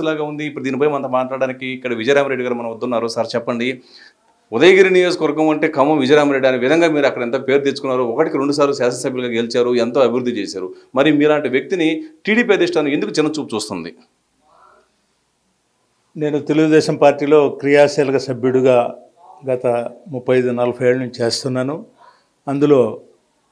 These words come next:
Speaker 2: ఒక పదేళ్ళు ఎమ్మెల్యేగా చేశాను. తర్వాత రాష్ట్ర పార్టీ సెక్రటరీగా, జిల్లా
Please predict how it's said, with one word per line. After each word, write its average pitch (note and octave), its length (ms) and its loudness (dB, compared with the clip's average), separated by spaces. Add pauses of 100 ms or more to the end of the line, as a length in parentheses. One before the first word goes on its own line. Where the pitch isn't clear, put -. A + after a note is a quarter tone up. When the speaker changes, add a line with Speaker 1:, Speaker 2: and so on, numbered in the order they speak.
(160)
Speaker 2:
ఒక B2 80 -6 (120)
పదేళ్ళు C3+ 420 4 (380)
ఎమ్మెల్యేగా B2+ 360 0 (100)
చేశాను. B2+ 380 -4 (800)
తర్వాత C3 320 2 (840)
రాష్ట్ర B2+ 360 0
పార్టీ B2 320 -4
సెక్రటరీగా, A#2+ 580 -8 (920)
జిల్లా B2+ 220 4